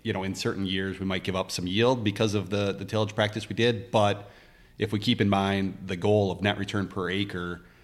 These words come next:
um, we found a lot of benefits that way. You're, you're reducing passes over the field, you're reducing,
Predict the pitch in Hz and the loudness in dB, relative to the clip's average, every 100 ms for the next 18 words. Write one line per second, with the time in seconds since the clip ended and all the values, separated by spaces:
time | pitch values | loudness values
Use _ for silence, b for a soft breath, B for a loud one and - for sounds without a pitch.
0 | B - 87 82 76 110 104 104 92 85 | B -4 -2 -4 -4 -2 2 2 2 -2
1 | 85 85 80 - - - - - 76 82 | -2 -4 -6 -8 -10 -6 -6 -6 -6 -6
2 | 90 87 92 98 95 98 95 90 95 92 | -6 -6 -4 -2 -2 -2 -4 -2 -2 -2
3 | 85 85 - - 147 131 120 110 107 92 | -4 -10 -10 -4 2 4 4 4 2 0
4 | 87 87 92 87 95 87 | -6 -8 -8 -6 -6 -8